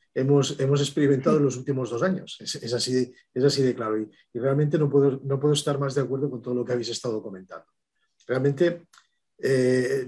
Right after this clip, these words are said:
nuestra casa, nues-, nuestra casa ya se ha convertido, ¿no? en un, en un, en un refugio, ha dejado de ser un lugar de paso y, por tanto, mm, hemos de, hemos de tener mucho cuidado de que siempre sea,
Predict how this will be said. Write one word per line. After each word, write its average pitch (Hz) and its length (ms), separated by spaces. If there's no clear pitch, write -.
nuestra 135 420
casa, 185 440
nues-, 143 280
nuestra 143 300
casa 156 200
ya 147 240
se - 160
ha 143 100
convertido, 143 640
¿no? 143 200
en 123 80
un, 135 180
en 123 120
un, 135 260
en 127 120
un 139 60
refugio, - 580
ha 131 60
dejado 135 320
de 123 80
ser 131 240
un 139 100
lugar 139 240
de 123 80
paso 165 400
y, 143 80
por 131 140
tanto, 143 480
mm, 139 320
hemos 143 240
de, 147 220
hemos 147 180
de 151 60
tener 143 180
mucho 143 300
cuidado 135 340
de 131 60
que 131 100
siempre 123 240
sea, 127 420